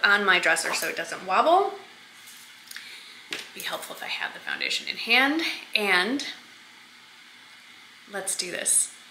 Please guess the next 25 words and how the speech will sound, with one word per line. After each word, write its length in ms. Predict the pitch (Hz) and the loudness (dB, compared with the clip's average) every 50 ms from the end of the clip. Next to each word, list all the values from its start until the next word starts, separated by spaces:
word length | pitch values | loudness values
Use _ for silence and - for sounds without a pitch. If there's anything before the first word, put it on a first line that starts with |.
| - - | -20 -18
I 40 | 190 | -14
can't 340 | - - - 254 277 277 - | -10 -8 -2 0 0 0 2
film 220 | - 262 254 262 | 2 2 2 4
it 80 | 233 175 | 4 4
while 120 | 190 190 | 4 4
you're 160 | 185 180 175 | 4 4 4
watching 440 | 170 190 226 226 - 190 180 175 - | 2 2 2 2 0 -2 -2 -4 -6
because 460 | 202 196 196 - - 196 190 185 - | -8 -10 -8 -8 -8 -6 -6 -6 -4
there's, 680 | - 196 190 190 190 185 185 190 190 190 - - - - - - | -2 0 4 4 4 4 4 2 0 -2 0 -2 -4 -4 -4 -4
it's, 320 | 208 196 - - - - | -4 -2 0 2 2 4
uh, 140 | 202 185 175 | 4 2 2
time 280 | - - - 254 320 349 | 0 0 0 0 0 2
sensitive, 600 | - 214 185 180 - - - - - - - - - | 2 0 0 -2 -2 0 0 0 0 -2 -4 -10 -8
and 100 | 208 208 | -4 -4
this 120 | 208 - | -4 -2
video 180 | - 226 226 214 | -2 0 0 0
is 80 | 208 214 | 0 0
gonna 160 | 214 196 190 | -2 -2 -2
go 160 | 190 180 185 | 0 0 0
up 140 | - - - | 0 0 -2
<laughs> 20 | |
before 420 | 233 - - - - - 269 294 285 | -2 -2 0 0 0 2 2 2 2
the 180 | 285 - 320 | 0 -2 0
story 560 | - - - - - - - - - - - | 0 0 0 -2 -6 -8 -2 0 0 0 2
does. 320 | - - - - - - | 4 4 4 4 4 0